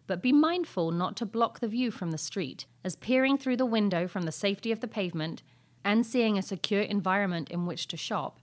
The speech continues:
could be the deciding factor for those unsure about crossing the threshold. Sensible stock layouts.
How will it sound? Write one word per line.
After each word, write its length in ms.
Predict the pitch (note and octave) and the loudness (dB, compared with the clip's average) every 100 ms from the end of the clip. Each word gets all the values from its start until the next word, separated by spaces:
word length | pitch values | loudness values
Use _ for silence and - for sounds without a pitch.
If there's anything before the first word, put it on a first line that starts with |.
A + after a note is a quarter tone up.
| - | -4
could 140 | C4+ | -2
be 140 | A#3 B3+ | 2 4
the 100 | A3+ | 2
deciding 560 | G3+ - F#3+ G3+ A#3 | 0 2 2 2 0
factor 500 | A3+ G#3 E3+ - D3 D#3 | -2 -2 -4 -6 -8 -6
for 100 | F#3+ | -2
those 280 | F3+ G3+ A3 | 2 2 2
unsure 500 | A#3 A#3+ G#3+ F3 F3 | 2 0 0 0 0
about 280 | D#3+ D#3 - | -2 -6 -6
crossing 360 | F3+ - F3+ | -8 -4 -4
the 80 | F3 | -4
threshold. 560 | - D#3+ - - - - _ _ _ _ _ _ _ _ | -6 -10 -10 -10 -12 -16 _ _ _ _ _ _ _ _
Sensible 580 | - - G#3 F#3+ G#3+ A#3+ | -8 -2 0 0 0 2
stock 440 | A3 - G3+ - - | 0 0 0 0 -2
layouts. 640 | E3+ D#3+ C#3+ C#3+ - - | -4 -2 -4 -8 -8 -10